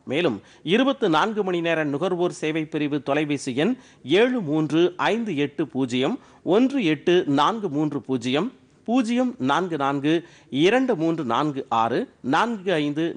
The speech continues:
ஏழு ஐந்து ஆகிய எண்களில் தொடர்பு கொண்டு, முகவர் நியமனம் மற்றும் பால் அட்டைகள் தொடர்பான விவரங்களை பொதுமக்கள் எளிதாக பெற்றுக்கொள்ளலாம் என்று அமைச்சர் ராஜேந்திர பாலாஜி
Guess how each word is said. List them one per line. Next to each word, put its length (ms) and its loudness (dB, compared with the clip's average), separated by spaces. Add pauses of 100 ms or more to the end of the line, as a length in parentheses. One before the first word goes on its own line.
ஏழு 300 2
ஐந்து 380 0
ஆகிய 320 0
எண்களில் 480 -2
தொடர்பு 340 -4
கொண்டு, 340 0 (260)
முகவர் 440 4
நியமனம் 420 0
மற்றும் 440 -4
பால் 320 4
அட்டைகள் 440 -4
தொடர்பான 480 0
விவரங்களை 580 -2 (220)
பொதுமக்கள் 720 0
எளிதாக 480 0
பெற்றுக்கொள்ளலாம் 760 -2
என்று 420 -4
அமைச்சர் 360 -2
ராஜேந்திர 420 -2
பாலாஜி 400 0